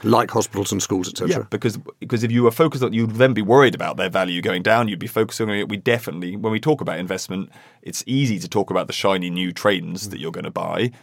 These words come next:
Speaker 2: A lot of what you need to do is keep maintaining your existing asset stock.
Speaker 1: So, so what do you do then, Torsten, that makes a difference to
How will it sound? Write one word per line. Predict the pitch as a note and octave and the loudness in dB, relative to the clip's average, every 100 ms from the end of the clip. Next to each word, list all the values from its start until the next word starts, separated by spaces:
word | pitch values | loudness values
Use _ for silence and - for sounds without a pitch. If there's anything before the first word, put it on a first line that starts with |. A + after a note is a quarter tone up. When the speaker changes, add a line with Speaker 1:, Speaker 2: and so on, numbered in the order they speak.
| _ | _
Speaker 2:
A | F2 | 2
lot | A2+ D#2+ | 4 2
of | |
what | F#2 E2+ | -4 -8
you | F2 | -6
need | F2 | -6
to | - | -4
do | F2 | -4
is | F2 - | -4 -6
keep | G2 | -8
maintaining | E2 F2+ - F#2 F2+ | -6 -6 -2 -2 -2
your | F2+ F2+ | -4 -6
existing | F2 F#2 - F#2+ G2 G2 - _ - | -4 -6 -6 -8 -8 -10 -14 _ -6
asset | A#2+ - | -6 -8
stock. | - - - _ _ - | -12 -14 -16 _ _ -8
Speaker 1:
So, | - - - | 2 2 4
so | F3+ F3 | 6 6
what | G#3+ F#3 | 6 2
do | E3 | 4
you | D#3 C3 | 6 6
do | G#2 G#2 G2 | 6 2 2
then, | F#2+ F#2 F2 - _ _ _ _ _ | 0 -4 -6 -10 _ _ _ _ _
Torsten, | - G2+ - F#2 F2+ | 0 0 0 -2 -2
that | G2+ - _ | -2 -4 _
makes | A2+ A2+ G2+ | 2 2 2
a | G#2 | -2
difference | A2 - G2 F2 - | -2 -4 -6 -6 -6
to | G2+ F#2 F2+ | -4 -2 -4